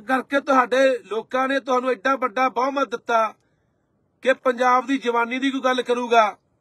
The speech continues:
ਕੋਈ ਕਿਸਾਨੀ ਦੀ ਗੱਲ ਕਰੂਗਾ, ਕੋਈ ਚਿੱਟਿਆਂ ਨਾਲ ਮਰ ਰਹੇ ਨੌਜਵਾਨਾਂ ਨੂੰ ਬਚਾਉਣ ਦੀ ਗੱਲ ਕਰੂਗਾ।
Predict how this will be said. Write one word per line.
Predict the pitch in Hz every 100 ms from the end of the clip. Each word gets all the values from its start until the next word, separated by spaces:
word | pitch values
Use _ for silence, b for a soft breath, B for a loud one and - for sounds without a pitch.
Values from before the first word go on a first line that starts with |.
| _ _ _ _ _ _ _
ਕੋਈ | 233
ਕਿਸਾਨੀ | - 240 226 233 269
ਦੀ | 285 269
ਗੱਲ | 269 254
ਕਰੂਗਾ, | 254 269 254 262 233 - _ _ _ _ _
ਕੋਈ | 262
ਚਿੱਟਿਆਂ | 269 254 233 262
ਨਾਲ | 277
ਮਰ | 254 262
ਰਹੇ | 254 262
ਨੌਜਵਾਨਾਂ | 254 254 254 254
ਨੂੰ | 277
ਬਚਾਉਣ | 247 - 240 247
ਦੀ | 262 269
ਗੱਲ | 262
ਕਰੂਗਾ। | 240 247 247 240 226 185